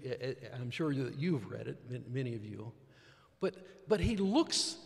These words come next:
beyond the situation like the woman at the well, and he says, "Look, it really is not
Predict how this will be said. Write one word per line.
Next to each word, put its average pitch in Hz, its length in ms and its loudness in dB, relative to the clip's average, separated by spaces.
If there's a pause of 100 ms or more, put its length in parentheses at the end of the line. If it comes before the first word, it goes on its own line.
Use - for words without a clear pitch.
(100)
beyond 180 400 6
the 190 40 2
situation 202 520 2
like 156 160 4
the 208 60 0
woman 170 280 4
at 156 100 0
the 151 60 2
well, 101 360 -2
and 117 120 -6
he 147 100 -4
says, 196 380 -4
"Look, 196 220 0 (1200)
it 180 140 2
really 214 380 8
is 143 220 2
not 160 440 4